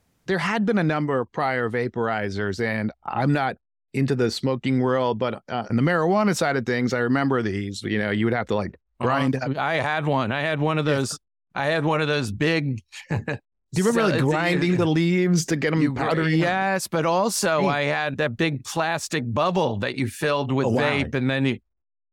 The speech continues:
Speaker 2: you know,
Speaker 1: Yeah.
Speaker 2: uh, not that I ever used it, Mom. I never used it.
Speaker 1: <laughs> It's all
Speaker 2: But I
Speaker 1: legal
Speaker 2: had
Speaker 1: now.
Speaker 2: one. I had one just
Speaker 1: <laughs>
Speaker 2: 'cause, I don't know.
Speaker 1: So in anticipation of this documentary,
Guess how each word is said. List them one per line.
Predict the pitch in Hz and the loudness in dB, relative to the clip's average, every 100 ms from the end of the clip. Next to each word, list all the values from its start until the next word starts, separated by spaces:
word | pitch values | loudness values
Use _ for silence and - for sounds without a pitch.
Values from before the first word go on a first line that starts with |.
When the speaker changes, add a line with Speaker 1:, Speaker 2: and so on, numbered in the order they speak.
| _ | _
Speaker 2:
you | - 147 | -2 0
know, | 120 117 | 0 0
Speaker 1:
Yeah. | 139 147 170 | 0 0 0
Speaker 2:
uh, | |
not | 208 269 262 | 0 0 0
that | 262 | 2
I | 247 | 2
ever | 233 196 190 | 2 2 2
used | 175 165 123 135 | 2 2 0 -2
it, | 113 - | -4 -4
Mom. | 117 117 110 107 | -4 0 0 -2
I | - 127 143 | -4 -2 0
never | 151 151 | 0 2
used | 139 139 | 2 2
it. | 170 117 127 135 - | 0 0 -2 -4 -4
Speaker 1:
<laughs> | 147 - - - - 190 180 | -6 -6 -8 -12 -8 -4 -2
It's | 185 | 0
all | 208 208 | 2 2
Speaker 2:
But | 185 | 2
I | |
Speaker 1:
legal | 143 175 | 2 0
Speaker 2:
had | 208 190 | 0 0
Speaker 1:
now. | 151 | 0
Speaker 2:
one. | 123 123 | 0 0
I | 160 | -2
had | 147 214 208 | -2 -2 0
one | 185 175 | 0 0
just | 160 143 - | 0 -2 -2
Speaker 1:
<laughs> | |
Speaker 2:
'cause, | 160 131 131 | -2 -2 0
I | 143 | 0
don't | 123 113 | -2 -2
know. | 123 | -4
Speaker 1:
So | 110 170 | -4 -2
in | 156 180 | 2 2
anticipation | 180 185 190 - 160 160 135 | 2 0 0 -2 0 0 0
of | 135 | 0
this | 131 | 0
documentary, | 139 127 127 147 139 110 85 | -2 -2 -2 -2 -2 -4 -4